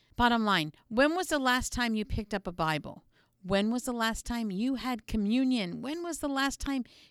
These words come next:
you prayed? Y'all know what I'm saying. So how is your devotional life going? Basically, do a spiritual inventory this year.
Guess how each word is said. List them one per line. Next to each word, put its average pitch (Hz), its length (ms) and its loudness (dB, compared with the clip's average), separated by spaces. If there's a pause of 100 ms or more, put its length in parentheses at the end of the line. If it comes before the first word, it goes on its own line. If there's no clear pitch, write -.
you 254 200 -2
prayed? 240 800 -2 (500)
Y'all 302 240 0
know 330 120 4
what 226 180 0
I'm 175 120 -6
saying. 226 580 -4 (720)
So - 160 -12
how 311 340 0
is 240 180 -2
your 254 120 -2
devotional 233 600 -4
life 214 280 -2
going? 160 420 -2 (460)
Basically, 208 600 -4
do 208 380 -6
a 170 140 -8
spiritual 220 680 -4
inventory 165 720 -6
this 143 260 -10
year. 131 240 -12